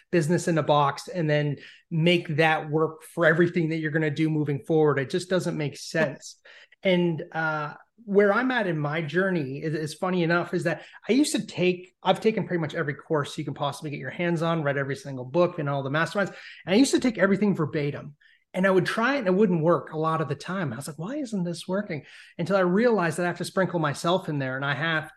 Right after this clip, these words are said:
Speaker 1: to put my own thoughts, my own perspective in and really build that up. So I do think there's a place for these gurus, especially if you're first starting out. And I'm going, uh, after beginners, uh, as well.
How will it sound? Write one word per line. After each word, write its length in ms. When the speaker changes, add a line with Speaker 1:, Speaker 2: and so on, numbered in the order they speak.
Speaker 1:
to 240
put 120
my 140
own 220
thoughts, 320
my 140
own 160
perspective 540
in 100
and 180
really 200
build 260
that 240
up. 200
So 260
I 140
do 220
think 200
there's 140
a 60
place 420
for 180
these 240
gurus, 460
especially 300
if 100
you're 80
first 580
starting 480
out. 300
And 100
I'm 240
going, 380
uh, 40
after 440
beginners, 600
uh, 340
as 240
well. 440